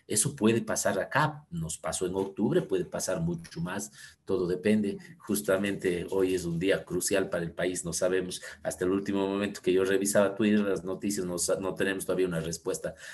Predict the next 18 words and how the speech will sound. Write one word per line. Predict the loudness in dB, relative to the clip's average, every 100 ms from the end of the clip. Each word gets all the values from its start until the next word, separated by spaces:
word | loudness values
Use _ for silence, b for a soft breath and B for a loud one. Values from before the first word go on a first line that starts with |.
| B
de | -2
las | -2 -2
asambleas, | 2 2 2 0 -4 -10 B B _
de | 0
la | 2
asamblea, | 2 2 2 2
cómo | 2 -2 -2
va | -2
a |
quedar | -2 2 2
reestructurada | 2 -4 -10 -2 2 2 2
en | 0
sus | -6 -10 -6 -6
autoridades. | -4 -2 0 0 0 -4 -6 B B B _
Todo | 4 4
esto | 4 2
genera, | 4 6 8 8 6 4 -2
eh, | -8